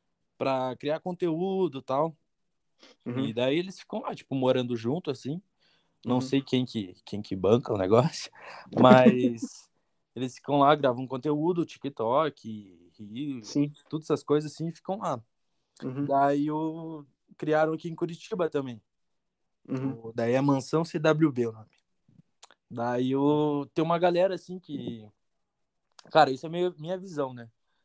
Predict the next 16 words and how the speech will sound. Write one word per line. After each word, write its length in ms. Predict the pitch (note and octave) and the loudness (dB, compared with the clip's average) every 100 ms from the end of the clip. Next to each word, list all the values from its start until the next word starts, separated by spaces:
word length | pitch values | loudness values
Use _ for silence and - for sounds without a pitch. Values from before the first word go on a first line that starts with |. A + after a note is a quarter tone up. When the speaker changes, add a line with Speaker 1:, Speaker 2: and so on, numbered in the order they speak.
| _ - | _ -14
Speaker 1:
Depende 340 | B2+ C3+ D3+ | -10 -8 -6
Speaker 2:
Uhum. 20 | |
Speaker 1:
muito 280 | C#3 C#3 B2 | -8 -10 -10
do, 200 | A2 G2+ G2+ A2+ | -8 -8 -12 -6
dos 200 | A#2+ A2+ | -4 -4
outros. 240 | G#2 - _ _ _ | -6 -10 _ _ _
Uma 160 | - C#3+ | 0 4
galera 320 | C#3+ C#3+ D3+ | 4 4 2
assim, 320 | D3+ E3 E3+ | -2 -6 -10
tipo, 220 | F3 - E3 | -12 -12 -10
não 100 | E3 | 0
curtiu 400 | F#3 F3 - F#3+ | 2 2 -2 -4
muito, 400 | D3+ F#3+ D#3 A2+ | -2 -4 -6 -10
achou 220 | - C#3 | -6 -6
que 100 | C#3 | -4
era, 300 | B2 A2 | -4 -6